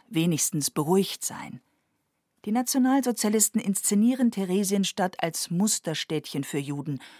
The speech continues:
nämlich immer dann, wenn sich eine internationale Kommission angesagt hat. Und sie drehen einen Film, der zeigen soll, wie gut es den Juden hier angeblich geht.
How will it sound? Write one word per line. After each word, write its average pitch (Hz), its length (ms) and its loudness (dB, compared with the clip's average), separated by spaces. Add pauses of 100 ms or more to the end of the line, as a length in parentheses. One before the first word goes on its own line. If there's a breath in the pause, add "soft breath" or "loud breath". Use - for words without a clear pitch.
(320 loud breath)
nämlich 185 300 0
immer 262 200 6
dann, 196 360 4
wenn 262 140 2
sich 247 220 -4
eine 190 180 0
internationale 170 720 -2
Kommission 202 500 2
angesagt 131 600 -6
hat. - 220 -18 (840 loud breath)
Und 240 160 4
sie 233 140 2
drehen 185 300 4
einen 160 260 2
Film, 143 520 -2 (340 loud breath)
der 135 100 -6
zeigen 202 400 0
soll, 180 320 2
wie 202 140 -4
gut 240 260 -12
es 277 160 -4
den 214 160 2
Juden 175 340 -2
hier 143 280 -4
angeblich 139 540 -8
geht. - 380 -18